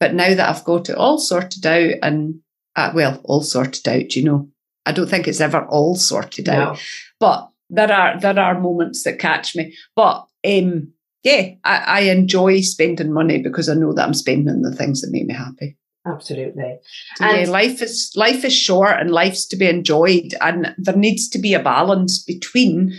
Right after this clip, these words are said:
Speaker 1: saving for the future and having an absolute blast when you're here in the present.
Speaker 2: Oh, I agree with you.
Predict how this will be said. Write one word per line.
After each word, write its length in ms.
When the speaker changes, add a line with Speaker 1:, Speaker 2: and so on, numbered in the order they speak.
Speaker 1:
saving 380
for 240
the 80
future 480
and 260
having 480
an 140
absolute 520
blast 680
when 160
you're 100
here 640
in 180
the 60
present. 580
Speaker 2:
Oh, 140
I 120
agree 240
with 160
you. 160